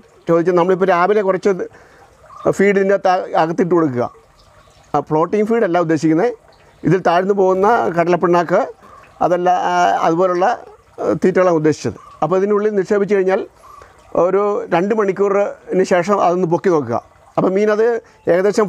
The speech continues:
ഭക്ഷിച്ചിട്ടുണ്ട്, ഒന്നും അതിനകത്ത് ബാക്കിയില്ല എങ്കിൽ ആ ഒരളവ് നമുക്ക് കണ്ടുപിടിക്കാൻ തക്കണം കഴിയും. എന്നാൽ അപ്പോഴും അതിനകത്ത് ബാക്കി ഉണ്ടെങ്കിൽ അളവ് അല്പം കൂടെ കുറയ്ക്കേണ്ടതുണ്ട്. കാരണം തീറ്റ ഇതിനകത്ത് ഒരു നിശ്ചിത സമയത്തിൽ കൂടുതൽ കിടന്നാൽ അത് പിന്നീട്,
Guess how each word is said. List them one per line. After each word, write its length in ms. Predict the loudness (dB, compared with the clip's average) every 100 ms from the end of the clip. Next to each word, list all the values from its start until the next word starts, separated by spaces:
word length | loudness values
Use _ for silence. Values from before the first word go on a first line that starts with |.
| 0
ഭക്ഷിച്ചിട്ടുണ്ട്, 560 | -2 -2 0 0 0 0 -4 -12 -2 0
ഒന്നും 220 | 0 -4 -2
അതിനകത്ത് 320 | 0 0 0 -2 -2 -4 -2
ബാക്കിയില്ല 440 | -2 0 -2 0 0 0
എങ്കിൽ 200 | 0 -2 -2 _ -20 -20 -10 -2
ആ 40 | 0 2
ഒരളവ് 300 | 2 2 0 0
നമുക്ക് 180 | -2 0
കണ്ടുപിടിക്കാൻ 300 | 0 2 0 0
തക്കണം 180 | 0 -2
കഴിയും. 180 | -4 -10 _ -16 -2
എന്നാൽ 280 | 2 2 0
അപ്പോഴും 300 | 0 0 2
അതിനകത്ത് 240 | 0 0
ബാക്കി 320 | 0 0 0
ഉണ്ടെങ്കിൽ 420 | 0 0 0 0 -4 -14 -4
അളവ് 180 | -2 -2
അല്പം 180 | -2 -2
കൂടെ 120 | -2
കുറയ്ക്കേണ്ടതുണ്ട്. 540 | -2 0 0 -2 -4 -12 -20 -20 -20 -20 -20 -20 -10 -4
കാരണം 200 | -2 0
തീറ്റ 180 | -2 0
ഇതിനകത്ത് 360 | 0 0 0 -2 -2 -6 -12 -18 -20 -6
ഒരു 120 | -2 0
നിശ്ചിത 260 | 0 0
സമയത്തിൽ 400 | 0 2 2 2
കൂടുതൽ 340 | 0 2 2 2
കിടന്നാൽ 380 | 2 2 0 -2 -4 -2
അത് 100 | 0
പിന്നീട്, 400 | 2 2 2 0